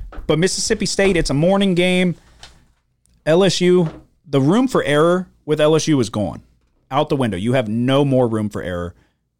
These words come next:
We have guys at the skill positions. It was a tale of two halves against Florida State. So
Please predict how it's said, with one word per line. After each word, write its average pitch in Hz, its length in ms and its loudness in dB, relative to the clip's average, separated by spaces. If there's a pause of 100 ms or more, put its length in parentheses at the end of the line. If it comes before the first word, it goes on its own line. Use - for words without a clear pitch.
We 123 180 -4
have 143 360 -4
guys 131 300 0
at 117 60 -10
the 110 60 -10
skill 120 240 -4
positions. 117 680 -4 (1200)
It 117 120 -6
was 120 120 -4
a 107 60 -8
tale 196 280 0
of 143 60 0
two 156 140 0
halves 147 280 -2
against 113 220 -6
Florida 117 220 -2
State. 120 400 -4 (400)
So 110 460 0